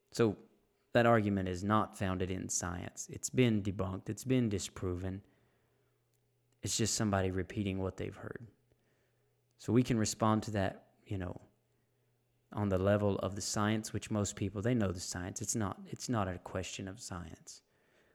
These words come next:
But the, the way that I always like to respond to that is, you know,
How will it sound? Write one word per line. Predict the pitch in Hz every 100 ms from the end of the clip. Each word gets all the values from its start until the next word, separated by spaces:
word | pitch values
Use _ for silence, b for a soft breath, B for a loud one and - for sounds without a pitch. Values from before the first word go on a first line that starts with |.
| b b _ _
But | - 98
the, | 101 -
the | 104
way | 98 104
that | 104 101
I | 101 104
always | 101 95 92
like | 95 92
to | -
respond | 92 - 98 95 95
to | 92
that | 90 90
is, | 87 - - _ _ _ -
you | 95
know, | 95